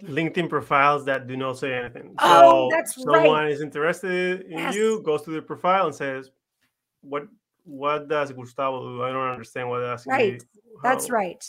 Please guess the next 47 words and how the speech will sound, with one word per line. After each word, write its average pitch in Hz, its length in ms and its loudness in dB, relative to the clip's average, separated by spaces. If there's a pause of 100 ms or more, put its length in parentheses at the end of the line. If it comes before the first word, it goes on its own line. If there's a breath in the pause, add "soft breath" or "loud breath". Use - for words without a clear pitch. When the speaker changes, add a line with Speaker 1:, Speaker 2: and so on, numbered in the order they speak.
(120)
Speaker 2:
And 269 120 -2
that's 302 180 -2
a 311 40 -2
big 233 220 0
one. 220 160 0
And 220 100 -4
we've 330 160 -4
talked 285 320 -2
about 208 280 0
that 208 320 0
in 226 120 -4
the 202 60 -2
past. 190 680 -6 (240 loud breath)
We've 226 200 -4
really 240 240 2
Speaker 1:
Mm-hmm. 226 140 -2
Speaker 2:
dissected 220 500 0
a 196 40 -4
profile 208 680 -2
and 208 120 -8
said, 196 300 -2 (300 loud breath)
"Where 226 320 4
is 226 180 0
this, 208 320 -6
you 220 80 -4
know, 185 240 -2
expensive 220 600 -4
real 202 200 -2
estate?" 226 380 -2
It's 190 160 -6
at - 200 -6
the 180 100 -20
top - 420 2
because 185 240 -14
that's 226 260 -2
usually 202 400 -6
what 202 180 -8
people 208 280 -8
look 208 180 -6
at - 220 -8
first, 262 340 -2
and 208 140 -4
then 208 100 -4
they 196 120 -4
slowly 214 440 -2
go 180 180 -6
down. 170 440 -12